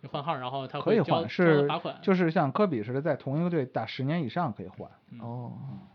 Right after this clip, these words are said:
Speaker 1: 但是他是交了罚款才换了那个球衣。
Speaker 2: 乔丹交的罚款可多了，乔丹的鞋就开始穿耐克鞋的时候，
Speaker 1: 嗯。
Speaker 2: 那时候N B A的鞋只能有两个颜色，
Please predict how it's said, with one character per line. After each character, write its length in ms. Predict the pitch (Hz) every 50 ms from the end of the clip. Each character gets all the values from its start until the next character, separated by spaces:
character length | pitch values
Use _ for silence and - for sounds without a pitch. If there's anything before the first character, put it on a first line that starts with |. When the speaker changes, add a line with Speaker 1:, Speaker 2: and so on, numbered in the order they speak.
| _
Speaker 1:
但 140 | - 160 156
是 80 | 156 156
他 120 | 170 165
是 140 | 170 180 175
交 200 | 170 - 202 202
了 80 | 202 190
罚 140 | - - -
款 160 | - 123 -
才 140 | - - 120
换 200 | - - 151 127
了 60 | 113
那 140 | 113 117 113
个 40 | 113
球 160 | - - 113
衣。 60 | 110
Speaker 2:
乔 220 | 110 107 110 110 123
丹 200 | 156 185 220 220 - - - -
交 140 | - 185 196
的 60 | 180
罚 140 | - 120 120
款 180 | 131 175 165 160
可 100 | 151 107
多 220 | 92 120 120 127
了， 120 | 120 - - - _ _
乔 180 | - 139 131
丹 320 | 147 175 185 190 190 190 - _ _
的 80 | 165 139
鞋 600 | - - - - 120 107 113 127 143 156 165 151 -
就 80 | -
开 180 | 143 - 180 160
始 80 | 123 110
穿 320 | - 156 151 160 156 147
耐 140 | 151 151 147
克 140 | - 147 123
鞋 180 | - 113 107
的 80 | 120 123
时 100 | - 113
候， 140 | 90 90 - _ _
Speaker 1:
嗯。 120 | 123 110 104
Speaker 2:
那 80 | - 156
时 100 | 143 156
候 80 | 151 165 175
N 160 | 160 175 170
B 80 | 175 170
A 40 | 165
的 80 | 139
鞋 180 | 123 - 139 139
只 180 | - - 101
能 100 | 92 101
有 80 | 117 135
两 160 | 135 123 -
个 80 | - 101
颜 180 | 95 90 92 104
色， 200 | - 110 98